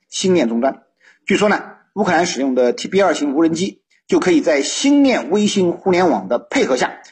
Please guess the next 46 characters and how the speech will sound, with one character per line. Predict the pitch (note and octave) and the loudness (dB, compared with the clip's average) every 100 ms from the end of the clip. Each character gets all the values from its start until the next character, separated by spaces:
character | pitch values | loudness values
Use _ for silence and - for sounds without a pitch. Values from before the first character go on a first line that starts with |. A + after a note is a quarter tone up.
| _ | _
完 | - C#3+ | -4 -2
成 | F3 B2+ | 0 0
对 | A#3 G#2+ | 0 -2
俄 | - C#3+ | 0 2
军 | D3+ | 2
的 | A#2+ | 0
攻 | - A#2+ | -2 -4
击。 | B2+ - _ _ _ _ _ | -6 -10 _ _ _ _ _
更 | D#4+ | 0
有 | A#3+ | 2
消 | F#3+ C#4 | 2 2
息 | A3+ | 2
称， | A3 - - - | 0 -4 -8 -12
乌 | G3+ | -6
克 | A3+ | -2
兰 | F3+ | 0
的 | G3+ F3+ E3 D#3 D3 | 2 2 2 2 0
海 | - A#2 | -4 -4
王 | A2+ D#3 G3 | -2 -2 0
星 | A#3 | 0
反 | A3 - A2+ | 0 -4 -2
舰 | A3 | 0
导 | D#3 G2+ | 0 -2
弹 | D#3 - _ | -4 -4 _
击 | - B3 A#3+ | -6 -4 -4
沉 | - C3 - _ _ | -2 -6 -6 _ _
“莫 | A3 | -2
斯 | G#3+ | 0
科 | G#3+ G3+ | 0 0
号” | F3 | -2
巡 | - E3+ | -2 0
洋 | F3 | 0
舰 | G#3+ - - _ - | 0 -4 -10 _ -4
也 | A2+ | -2
是 | A3 | 0
由 | C#3+ B2 | 0 0
SpaceX | - - G#3 G3+ - D3+ - | -2 -2 -2 -2 -4 -4 -4
公 | - D#3 | -2 -2
司 | - D3+ - - _ - | 0 -2 -2 -16 _ -2
的 | A#2+ | -2
星 | - - C#4+ D4 | -2 -2 2 4
链 | C#4 D3+ | 4 2
卫 | E3+ C4+ | 2 2
星 | F3+ F3 - | 0 -4 -8
协 | - - B2 | -12 -4 -2
助 | C#3+ - | 0 -2